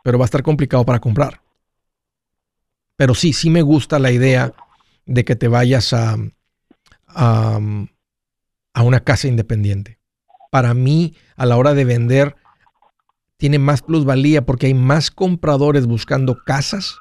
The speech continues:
que buscando condominios. Siempre va a haber compradores de condominios, pero el mercado es mucho más pequeño y limitado del que quiere casa. Y hay mucha gente que realmente quiere una casa y termina comprando un condominio por los costos.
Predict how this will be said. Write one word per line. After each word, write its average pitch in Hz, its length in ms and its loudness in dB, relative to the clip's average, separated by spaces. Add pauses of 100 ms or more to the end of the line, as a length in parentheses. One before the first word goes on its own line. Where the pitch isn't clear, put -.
que 135 60 -2
buscando 131 380 0
condominios. 117 720 0 (640)
Siempre 214 340 -2
va 202 100 2
a - 20 2
haber 190 240 0
compradores 156 420 2
de 151 60 0
condominios, 139 640 0
pero 131 260 -2
el 139 160 0
mercado 151 340 0
es 170 60 2
mucho 170 260 0
más 160 160 0
pequeño 151 400 -2
y 143 40 2
limitado 135 640 0 (720)
del 123 240 0
que 135 120 -2
quiere 139 220 0
casa. 147 220 2
Y - 20 4
hay 151 80 4
mucha 165 260 2
gente 190 280 0
que 160 100 -2
realmente 156 300 2
quiere 151 120 2
una 147 120 2
casa 147 240 -2
y - 20 -4
termina 147 220 0
comprando 151 240 2
un 139 40 0
condominio 143 520 0
por 127 120 -2
los - 140 -6
costos. - 580 -8